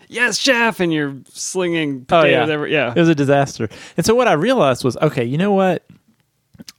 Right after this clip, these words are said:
Speaker 2: I need to slow down. I'm gonna map out what's the most important experiment I need to do right now. I'm just gonna do that.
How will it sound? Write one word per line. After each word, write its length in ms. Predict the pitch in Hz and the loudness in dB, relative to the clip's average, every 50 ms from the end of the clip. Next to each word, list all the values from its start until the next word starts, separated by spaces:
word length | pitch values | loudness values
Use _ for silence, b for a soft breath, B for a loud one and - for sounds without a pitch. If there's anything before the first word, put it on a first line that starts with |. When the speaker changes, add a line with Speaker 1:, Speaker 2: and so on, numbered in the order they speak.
| _ - | _ -2
Speaker 2:
I 140 | - 147 170 | 0 2 2
need 140 | 175 165 151 | 2 2 0
to 80 | 131 120 | -2 -4
slow 300 | - - 139 131 120 110 | -4 0 0 2 2 0
down. 360 | 107 107 98 92 90 95 - _ _ - | -2 -4 -8 -8 -10 -14 -16 _ _ 0
I'm 200 | 180 233 262 285 | 0 0 2 2
gonna 180 | 277 226 180 | 0 0 0
map 340 | 156 143 143 139 143 - - | 0 0 0 0 0 0 -2
out 180 | 123 104 87 120 | -2 -2 0 2
what's 240 | 151 175 190 - - | 2 2 2 0 0
the 120 | - 160 | -2 0
most 340 | 139 135 139 143 139 - - | 2 4 4 4 4 2 -4
important 400 | 139 117 - - 127 117 104 113 | -12 -10 -6 -4 -4 -4 -4 -8
experiment 460 | 113 - - - 110 107 107 110 107 | -12 -12 -8 -8 -6 -6 -6 -8 -10
I 40 | 107 | -10
need 100 | 110 104 | -12 -12
to 60 | 104 98 | -14 -14
do 120 | 104 98 | -14 -14
right 140 | 85 80 95 | -14 -14 -16
now. 180 | 92 - - - b b b b b b b _ _ - | -18 -20 -20 -20 b b b b b b b _ _ 0
I'm 200 | - 208 247 202 | 0 0 0 0
just 380 | 139 117 131 165 160 - - | 0 0 2 2 2 0 -4
gonna 180 | - 143 131 123 | -6 -4 -2 0
do 160 | 117 120 113 | 0 0 0
that. 320 | 104 110 107 98 92 76 | 0 -2 -2 -2 -4 -6